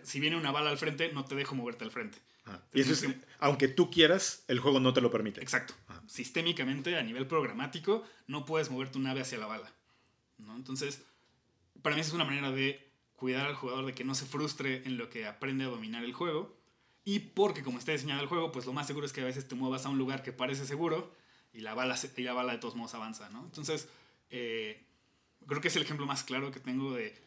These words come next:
Speaker 1: un juego que estoy diseñando yo cien por ciento y que tengo muy, eh, grabadas las decisiones que he tomado. Entonces, a pesar de que es un juego difícil y que es un juego que aspiras, pues es un roguelike de móviles, am,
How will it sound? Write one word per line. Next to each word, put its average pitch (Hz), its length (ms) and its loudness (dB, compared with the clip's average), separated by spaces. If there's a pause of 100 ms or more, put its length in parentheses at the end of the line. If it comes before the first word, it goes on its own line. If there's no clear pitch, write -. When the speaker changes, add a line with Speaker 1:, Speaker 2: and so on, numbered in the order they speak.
(360)
Speaker 1:
un 139 100 -6
juego 147 220 2
que 135 60 -10
estoy 139 180 -4
diseñando 131 380 0
yo 139 220 0
cien 151 220 -2
por 139 140 -4
ciento 147 320 -2
y 135 60 -2
que 131 100 -8
tengo 131 220 -2
muy, 135 420 0 (760)
eh, 110 600 -4 (100)
grabadas 127 440 0
las 113 180 -4
decisiones 120 400 -6
que 131 100 -8
he - 20 -12
tomado. 131 520 -6 (480)
Entonces, 143 540 -6
a 127 100 -10
pesar 151 220 -2
de 143 60 0
que 139 60 -6
es 131 60 -6
un 131 60 -8
juego 131 160 -6
difícil 151 480 -6
y 127 60 -4
que - 100 -14
es - 80 -10
un 123 60 -16
juego 120 160 -8
que 113 80 -8
aspiras, 113 600 -6 (140)
pues 123 140 -8
es - 80 -8
un 120 120 -6
roguelike 127 480 -2 (480)
de 104 100 -12
móviles, 156 540 0 (920)
am, 113 500 -10